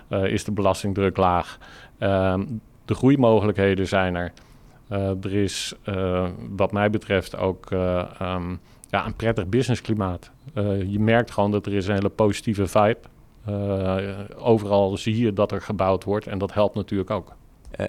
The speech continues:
Speaker 2: en, en zelf heb je ook hier een aantal jaar geleden een kantoor geopend. Merk je dat er steeds meer Nederlandse bedrijven zijn die naar deze stad komen?
Speaker 1: Absoluut. Dus ik, ik weet niet zeker of het is dat wij die Nederlandse bedrijven nu vinden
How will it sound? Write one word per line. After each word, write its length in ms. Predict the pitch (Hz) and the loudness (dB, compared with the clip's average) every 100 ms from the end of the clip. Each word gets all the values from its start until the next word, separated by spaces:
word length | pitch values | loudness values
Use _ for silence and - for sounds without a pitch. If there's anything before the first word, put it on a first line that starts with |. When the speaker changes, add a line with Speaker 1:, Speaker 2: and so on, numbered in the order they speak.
| - | -2
Speaker 2:
en, 180 | - - | 0 2
en 120 | 98 | 4
zelf 260 | 101 110 | 6 6
heb 160 | 107 - | 6 4
je 140 | 92 | 4
ook 240 | 87 110 - | 4 2 0
hier 200 | 127 113 | -2 0
een 80 | 104 | 2
aantal 240 | 104 107 | 2 0
jaar 80 | 104 | 0
geleden 280 | 107 101 101 | 2 2 0
een 60 | |
kantoor 360 | 104 98 113 104 | -2 2 4 4
geopend. 540 | - 101 104 120 - - | 4 2 2 0 -2 2
Merk 280 | 113 120 | 2 4
je 80 | 117 | 4
dat 240 | 113 110 - | 4 4 2
er 240 | 107 104 | 2 2
steeds 280 | - 110 - | 4 4 4
meer 120 | 101 | 4
Nederlandse 400 | 101 104 101 95 | 4 4 4 0
bedrijven 420 | 95 95 98 95 | 0 4 4 4
zijn 340 | 95 95 90 87 | 4 4 4 2
die 200 | 95 92 | 0 2
naar 280 | 95 95 | 4 4
deze 220 | 92 90 87 | 4 2 2
stad 240 | 101 104 | 0 2
komen? 340 | 98 95 135 - - - - - - | 2 2 0 -6 -18 -20 -18 -18 -8
Speaker 1:
Absoluut. 540 | - 127 - 107 - - - - | -4 -4 0 0 0 -8 -18 -8
Dus 140 | - 104 | -2 0
ik, 160 | 107 - | -2 -2
ik 180 | 131 107 | 0 4
weet 180 | 120 | 4
niet 200 | 120 143 | 6 4
zeker 340 | - 131 113 117 | 4 4 6 4
of 160 | 113 | 4
het 80 | 104 | 4
is 240 | 113 101 - | 2 2 2
dat 300 | 104 - - | 2 2 -2
wij 260 | 104 127 | 4 4
die 120 | 120 117 | 6 6
Nederlandse 460 | 117 113 107 - | 6 6 2 -2
bedrijven 400 | 110 110 113 98 | 0 4 4 4
nu 160 | 107 95 | 2 4
vinden 400 | 123 120 101 | 4 6 4